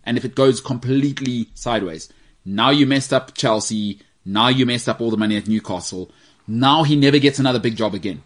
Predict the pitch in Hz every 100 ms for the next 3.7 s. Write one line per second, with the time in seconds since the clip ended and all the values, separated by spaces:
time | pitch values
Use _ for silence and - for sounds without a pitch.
0 | - - 131 139 143 120 98 135 139 139
1 | 131 123 120 117 104 - _ 131 139 160
2 | 156 151 143 127 117 - _ _ - 131
3 | 139 131 110 - 101 92 -